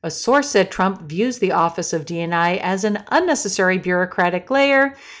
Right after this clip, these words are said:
and since he cannot get rid of it, he wants to downsize the office. Reportedly, Trump is no longer listening to Coats. On Friday, the Ninth Circuit Court of Appeals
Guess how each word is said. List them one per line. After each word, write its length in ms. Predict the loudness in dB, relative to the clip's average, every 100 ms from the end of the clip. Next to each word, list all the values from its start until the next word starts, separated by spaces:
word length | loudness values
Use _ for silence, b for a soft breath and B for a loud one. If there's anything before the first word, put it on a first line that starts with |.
| B
and 140 | -10
since 220 | -6 -6 -6
he 80 |
cannot 320 | -6 -2 -2 0
get 180 | -2
rid 160 | 2 2
of 80 | 2
it, 100 | 2
he 100 | 0
wants 260 | -2 -2
to 120 | 0 2
downsize 640 | 2 2 0 0 -2 -2
the 140 | -8
office. 680 | -8 -6 -8 -10 -12 -12 -14 -14
Reportedly, 640 | -16 -8 -6 -6 -6 -8
Trump 320 | -6 -8 -8 -10
is 160 | -10 -4
no 140 | -2
longer 420 | 0 -2 0 0
listening 460 | 0 -2 -4 -6 -8
to 120 | -12
Coats. 640 | -8 -8 -8 -12 -14 -16 _ _ _ b b b b b -14
On 80 | -4
Friday, 340 | -2 0 -2
the 220 | -4 -8
Ninth 800 | -4 -4 -4 -6 _ -2 0 -2
Circuit 420 | -2 -2 0 -2
Court 220 | 0 -2 -2
of 80 |
Appeals 680 | -6 -8 -2 0 2 -2 -6